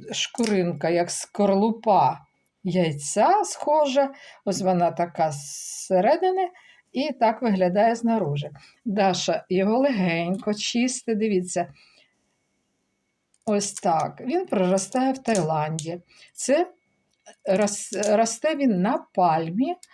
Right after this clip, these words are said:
але його плоди на стволі образовуються. Пальма сама, ствол пальми дуже колючий. Я не бачила, але це читала в інтернеті. Також ви можете в інтернеті з цим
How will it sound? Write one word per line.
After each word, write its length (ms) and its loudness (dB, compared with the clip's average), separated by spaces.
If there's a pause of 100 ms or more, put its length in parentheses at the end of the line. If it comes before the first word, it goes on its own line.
(320)
але 520 2
його 400 0
плоди 360 -2 (960)
на 220 2
стволі 840 0
образовуються. 1080 0 (400)
Пальма 360 0
сама, 400 2
ствол 680 -4 (100)
пальми 460 0
дуже 360 0
колючий. 760 -4 (320)
Я 200 2
не 120 2
бачила, 600 0
але 120 2
це 200 -2 (200)
читала 440 -2
в 100 -10
інтернеті. 540 -4
Також 360 -4
ви 100 2
можете 420 -2
в 80 -8
інтернеті 560 -4
з 160 -8
цим 220 -4